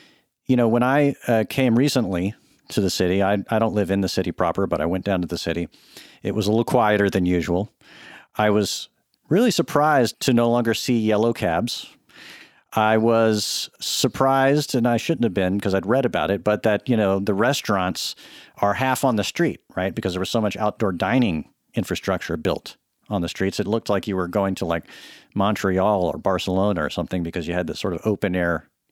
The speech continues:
quality to it. And there was just a it seemed the ta-, the city had been fundamentally changed in some ways.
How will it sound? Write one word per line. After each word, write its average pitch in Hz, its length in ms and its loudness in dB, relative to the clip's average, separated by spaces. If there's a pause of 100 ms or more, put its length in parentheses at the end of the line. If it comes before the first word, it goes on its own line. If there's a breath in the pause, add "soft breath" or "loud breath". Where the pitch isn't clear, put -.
quality 90 420 0
to 73 160 -6
it. - 100 -10 (720 loud breath)
And 156 160 4
there 180 80 4
was 175 120 2
just 202 160 2
a 156 180 2 (520 loud breath)
it 143 140 0
seemed 180 260 4
the 156 60 2
ta-, 170 340 0
the 147 80 0
city 170 240 2
had 156 100 2
been 143 160 2
fundamentally 139 760 2 (120)
changed 180 460 0
in 92 100 -2
some 87 180 -2
ways. 69 280 -8